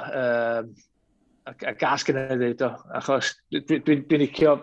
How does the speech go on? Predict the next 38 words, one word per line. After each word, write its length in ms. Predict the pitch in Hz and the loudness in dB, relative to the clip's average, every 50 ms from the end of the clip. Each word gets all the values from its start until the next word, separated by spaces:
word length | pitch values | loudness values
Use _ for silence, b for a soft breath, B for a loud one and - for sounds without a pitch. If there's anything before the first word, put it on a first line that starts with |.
| - _ _ - _ | -4 _ _ -20 _
clwb 240 | - 156 143 143 | 0 2 2 2
Abertawe 460 | 139 120 143 135 - - 143 131 131 131 | 2 2 0 0 0 0 0 0 0 0
mawr 260 | 127 131 131 123 123 | 0 -2 -2 -2 -2
iawn, 280 | 131 123 127 123 123 - | -2 -2 -4 -4 -8 -10
t'mo, 160 | - 131 120 | -12 -10 -8
ma', 100 | 123 127 | -8 -8
ma' 140 | 123 131 127 | -6 -4 -4
'na 80 | 127 120 - | -4 -4 -4
bobl 380 | _ - 139 131 - 151 131 | _ -4 -4 -2 -2 -4 -2
da'n 240 | - 139 131 127 117 | -2 -2 -4 -4 -4
gweithio 360 | 135 131 127 - - 139 127 | -4 -4 -4 -4 -4 -6 -4
yna, 160 | 123 127 120 - _ _ _ _ _ _ _ _ - | -4 -6 -8 -8 _ _ _ _ _ _ _ _ -6
yym, 200 | 120 117 113 113 | -4 -4 -4 0
dwi 160 | - 143 139 | 2 2 4
hyd 160 | 151 143 147 | 4 4 2
yn 40 | 147 | 0
cael 120 | 131 - - | -2 -2 -2
croeso 240 | 147 127 - 147 | -2 -2 -2 -2
da 180 | 135 135 131 127 | 0 2 0 2
yna. 140 | 123 127 123 123 - _ _ b b b b _ - | 0 -2 -4 -6 -8 _ _ b b b b _ -6
Yy, 80 | 123 117 | -4 -2
gynna 160 | 135 135 127 | 0 -2 0
i 40 | - | 0
ffrindiau 320 | - 151 139 160 151 143 | 0 0 2 2 4 4
da 160 | 151 143 147 | 4 4 4
sydd 260 | 139 - - 143 147 143 | 4 2 2 2 2 2
yn, 80 | 151 - _ _ 165 | 0 -4 _ _ -2
yn 160 | 156 147 170 170 | -2 -2 -4 -2
gefnogwyr 480 | - 175 156 160 151 - - 156 151 139 | 0 0 2 2 -2 0 0 0 0 0
Abertawe. 560 | - 143 135 - _ - 160 143 139 143 139 - _ _ _ _ _ _ _ - | -2 -4 -8 -8 _ -6 -6 -4 -2 -4 -4 -6 _ _ _ _ _ _ _ -8
Yym, 600 | - 131 131 131 131 131 131 127 127 127 131 127 - _ _ _ _ _ - | -4 -2 -2 -2 0 0 0 0 0 -2 -4 -10 -18 _ _ _ _ _ -4
yndi, 240 | 196 180 185 - - 185 | -4 -4 -4 -6 -2 0
mae 240 | 175 175 170 165 160 | 2 2 2 2 2
o, 80 | 143 | 0
a 160 | 131 135 131 - | 0 -4 -6 -6
deud 160 | 151 135 123 | -6 -6 -4
y 60 | 123 | -4
gwir. 180 | 139 139 - | -4 -4 -4